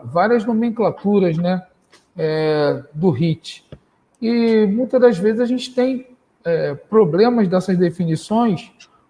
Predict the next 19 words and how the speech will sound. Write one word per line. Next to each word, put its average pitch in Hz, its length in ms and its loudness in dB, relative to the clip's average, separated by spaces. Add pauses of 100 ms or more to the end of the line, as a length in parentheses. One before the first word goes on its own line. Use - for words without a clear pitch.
com 202 180 -2
problemas 233 540 2
das 240 140 0
manifestações 226 1300 -4 (240)
físicas. 214 640 -6 (540)
Bom, 202 240 0
se 180 140 -4
eu 240 60 2
vou 254 100 2
fazer 233 360 -2
uma 202 140 -2
atividade 170 560 -4
acima 196 300 -4
de 175 80 -2
oitenta 175 300 -6
e - 20 -4
cinco 165 340 -6
por 147 140 -8
cento, 240 520 -4